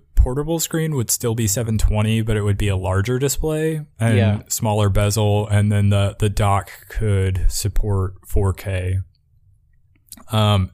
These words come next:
Speaker 1: so right now, I mean, there's already, like, a disparity between, like, when you're playing something in docked mode on a
Speaker 2: Oh, yeah.
Speaker 1: T V and the performance of it when you're playing it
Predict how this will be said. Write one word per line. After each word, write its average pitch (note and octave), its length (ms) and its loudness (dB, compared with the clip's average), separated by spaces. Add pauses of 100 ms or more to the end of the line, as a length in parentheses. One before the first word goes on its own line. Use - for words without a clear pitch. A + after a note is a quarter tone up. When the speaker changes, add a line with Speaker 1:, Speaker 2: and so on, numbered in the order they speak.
Speaker 1:
so - 260 -2
right C#3+ 320 -2
now, C3+ 280 0
I A#2 60 -2
mean, A#2 280 0
there's A2+ 240 0
already, G#2+ 560 0
like, F#2+ 200 0
a G2 40 0
disparity F#2+ 520 -2
between, F#2+ 560 0
like, F#2 300 -4
when G2+ 120 0
you're F#2+ 140 2
playing G#2+ 320 2
something G#2 320 -2
in F#2+ 100 0
docked F#2 280 -2
mode F#2+ 220 -2
on F#2 120 -2
a F#2 80 -2 (120)
Speaker 2:
Oh, G#2+ 100 0
yeah. G2 100 -2
Speaker 1:
T C#3+ 80 -2
V A#2 340 0 (420)
and A2+ 180 0
the G#2 60 2
performance G#2 580 -2
of G#2 120 -6
it G#2 140 -2
when G#2 140 2
you're F#2+ 120 2
playing G2+ 420 2
it F#2+ 360 0